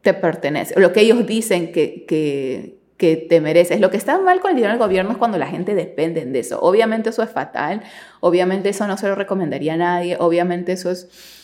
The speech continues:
Eh, si no quieres tener éxito, entonces depende del gobierno, ¿no? Es como que vemos muchos casos de personas que no hacen nada, eh,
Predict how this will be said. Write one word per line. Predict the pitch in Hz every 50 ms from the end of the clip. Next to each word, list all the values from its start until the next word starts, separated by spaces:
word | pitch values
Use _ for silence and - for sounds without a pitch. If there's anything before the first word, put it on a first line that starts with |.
| - - _ _ -
Eh, | 185 165 160 165
si | - 226
no | 208 202 254 294
quieres | 320 - 392 349 330 330
tener | - 196 185 180 359
éxito, | 294 311 302 - 370 349 - 233
entonces | 196 180 160 185 214
depende | 185 160 160 - 180 180 196 196
del |
gobierno, | 170 165 147 160 160 160 151 135 113 120 123
¿no? | 123 127 135
Es | 202 -
como | - 175 180 180
que | 170 165 165 160 - -
vemos | 185 196 202 214 214 226
muchos | 226 226 214 226 214 220
casos | - 214 214 220 220 226 226
de | 214
personas | 214 - 170 180 - - 208 196 196 190 196 196 202 -
que | - 185 165
no | 165
hacen | 175 - - 202 208
nada, | 208 226 233 226 220 220 214 208 208 208 208 208 208 - - - - - - - _ -
eh, | - 170 165 170 170 165 - - - -